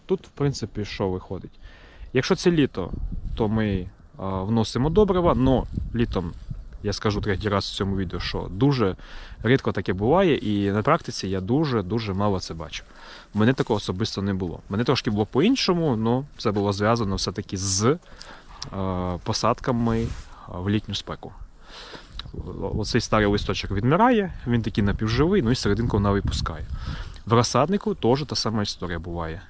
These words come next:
що от крупний саджанець, пагін садиш, е, серединку випускає, а все інше там відмирає. І буває, це сидиш, а ти сухе листя стрижеш, щоб,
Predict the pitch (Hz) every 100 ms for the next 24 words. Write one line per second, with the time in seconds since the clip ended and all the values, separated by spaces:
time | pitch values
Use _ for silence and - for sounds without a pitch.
0 | - - - 92 - 127 123 107 101 104
1 | - 107 98 90 90 - 107 92 92 -
2 | 185 185 - - - - - - - -
3 | 98 95 90 - - 123 127 107 98 110
4 | - - - 196 190 175 - - - 104
5 | 98 95 - 113 131 - - 107 95 -
6 | 110 101 80 78 - - - - 101 131
7 | 131 110 - 101 120 - - 101 92 -
8 | - 107 127 - - 98 98 113 135 -